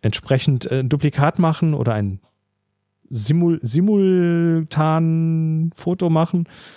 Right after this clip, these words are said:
Ähm, sie haben hier, schreiben hier noch Specs, das Ding hat hundertfünfundzwanzigstel Sekunde Shutter und hundert bis sechzehnhundert.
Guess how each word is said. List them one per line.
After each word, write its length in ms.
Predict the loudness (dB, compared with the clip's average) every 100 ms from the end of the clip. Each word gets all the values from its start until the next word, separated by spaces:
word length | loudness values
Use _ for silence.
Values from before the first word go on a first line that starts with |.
| -20 _ _ 0
Ähm, 440 | 2 2 2 0
sie 420 | -2 -2 2 2
haben 300 | 0 0 2
hier, 340 | 2 2 2 0
schreiben 460 | -2 -2 0 2
hier 80 | 2
noch 140 | 0 -2
Specs, 380 | -2 -2 -2
das 140 | -4 -2
Ding 160 | 0
hat 100 | 2
hundertfünfundzwanzigstel 1400 | 2 2 2 0 0 0 -2 -2 -6 -2 0 2 0 -2 -4
Sekunde 460 | -8 -4 -2 -2
Shutter 480 | -2 -2 0 0 0
und 200 | 0 0
hundert 300 | 0 0 -2
bis 240 | -4 -6 -6
sechzehnhundert. 840 | -8 -8 -4 -2 -2 -4 -6 -10